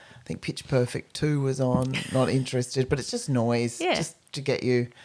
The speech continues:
Speaker 1: you know,
Speaker 2: Relaxed
Speaker 1: relaxed.
Speaker 2: after your
Speaker 1: And then
Speaker 2: gig.
Speaker 1: I had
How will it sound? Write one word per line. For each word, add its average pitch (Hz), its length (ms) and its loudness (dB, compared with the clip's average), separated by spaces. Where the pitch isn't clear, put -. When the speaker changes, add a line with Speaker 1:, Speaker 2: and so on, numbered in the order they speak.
Speaker 1:
you 123 100 -2
know, 247 60 4
Speaker 2:
Relaxed 311 440 2
Speaker 1:
relaxed. 120 460 0
Speaker 2:
after 190 240 -2
your 165 80 2
Speaker 1:
And 147 80 2
then 147 160 4
Speaker 2:
gig. 143 40 2
Speaker 1:
I 139 60 4
had 139 240 0